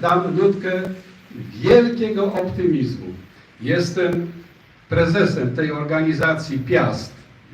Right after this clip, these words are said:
Jedność Myśli Europejskiej Narodów i Świata, do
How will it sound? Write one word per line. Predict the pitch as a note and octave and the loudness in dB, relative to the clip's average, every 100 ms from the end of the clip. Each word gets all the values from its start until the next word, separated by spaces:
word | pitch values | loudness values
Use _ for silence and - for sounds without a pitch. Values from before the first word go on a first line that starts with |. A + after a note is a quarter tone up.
| A#2 | -6
Jedność | D#3+ F3 D#3 C#3 C3 | -2 -2 -6 -8 -6
Myśli | D3 F3 E3 D#3+ D#3 | -2 0 0 0 2
Europejskiej | D3+ D3+ D3 E3+ E3+ E3 C#3+ | 2 0 -2 -2 -2 -2 0
Narodów | C#3+ D#3 D#3 D#3 C#3 | 2 2 2 0 0
i | C3+ | -2
Świata, | - B2 A#2 - G3+ - - - - - - - - - - - - | -2 -2 -2 -2 -4 -6 -12 -18 -20 -20 -20 -20 -20 -20 -20 -20 -2
do | E3 A3 A#3+ | 2 4 2